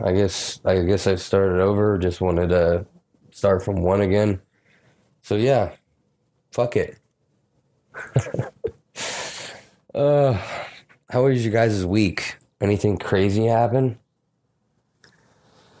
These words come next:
Oh, my week was pretty good. Monday and Tuesday, it was kinda hot. Um, but overall decent.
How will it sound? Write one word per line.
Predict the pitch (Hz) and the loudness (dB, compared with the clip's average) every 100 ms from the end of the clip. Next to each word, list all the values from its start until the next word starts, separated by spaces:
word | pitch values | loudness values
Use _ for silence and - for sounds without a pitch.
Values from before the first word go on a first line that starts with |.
| _ _ - _ _ _ - | _ _ -20 _ _ _ -8
Oh, | - - 175 175 170 165 117 - 143 | -4 0 2 2 2 2 -2 -6 -8
my | - 170 | -2 2
week | 196 208 165 | 2 2 0
was | 139 - - | -2 -4 -4
pretty | 165 160 | 0 0
good. | 120 117 113 | 2 2 4
Monday | 110 131 147 147 | 2 0 2 2
and | 127 | 2
Tuesday, | - - 131 131 117 131 127 127 123 120 107 - _ - - | -2 0 0 0 0 2 2 2 0 -2 -6 -20 _ -18 -2
it | |
was | 127 117 | -2 -2
kinda | - 139 135 | 0 2 2
hot. | 113 123 123 123 117 - - - - _ _ - _ _ _ - | 2 0 2 2 0 -6 -16 -16 -18 _ _ -20 _ _ _ -4
Um, | 110 104 92 90 87 92 _ _ _ _ _ _ _ _ _ _ _ _ - | 0 2 2 2 0 -4 _ _ _ _ _ _ _ _ _ _ _ _ -4
but | 104 | 0
overall | 120 107 101 98 98 | 2 2 2 2 0
decent. | 95 95 - 95 92 | 0 -2 2 2 2